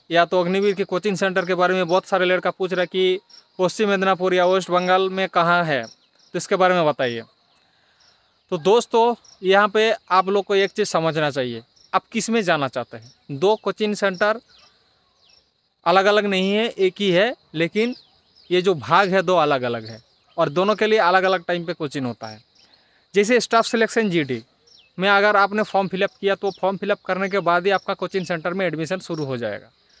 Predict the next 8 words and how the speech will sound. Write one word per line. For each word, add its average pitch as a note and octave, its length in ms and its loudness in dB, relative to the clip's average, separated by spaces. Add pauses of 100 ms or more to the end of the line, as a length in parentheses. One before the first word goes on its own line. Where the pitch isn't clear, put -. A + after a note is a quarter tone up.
(420)
और F3 100 4
वहाँ A3 160 4
एडमिशन A#3 380 2
फ़ी B3 140 0
ज़ीरो G#3+ 300 2
है, G#3 180 4
बस G3 220 0
आपका G3 360 2